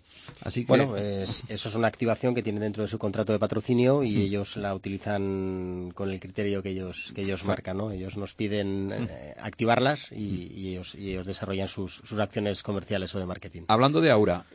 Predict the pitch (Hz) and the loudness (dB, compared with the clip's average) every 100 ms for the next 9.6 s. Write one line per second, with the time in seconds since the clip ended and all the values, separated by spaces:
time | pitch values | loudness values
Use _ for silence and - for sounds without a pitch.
0 | - _ - - 104 98 117 113 113 113 | -20 _ -8 0 2 2 2 2 2 4
1 | 113 147 131 120 110 110 110 110 110 104 | 6 6 6 4 4 6 8 8 6 4
2 | 107 107 113 117 135 143 - - _ 104 | 2 4 4 6 4 4 2 -20 _ 4
3 | 101 110 127 139 190 120 117 110 110 113 | 6 6 6 6 6 6 6 6 4 4
4 | 113 135 131 117 123 127 113 113 110 110 | 10 12 12 10 8 6 6 4 6 6
5 | 117 - 110 110 110 110 113 104 101 107 | 6 6 6 6 6 6 6 6 4 2
6 | 95 110 107 107 98 110 139 156 - - | 4 6 6 4 4 4 4 0 -8 -16
7 | - - - _ - - - 101 101 156 | -18 -20 -20 _ -20 -6 2 6 8 8
8 | 151 107 101 156 123 98 92 107 - 101 | 6 4 4 4 4 2 0 -2 0 0
9 | 95 - 98 98 123 82 | 2 2 2 4 4 2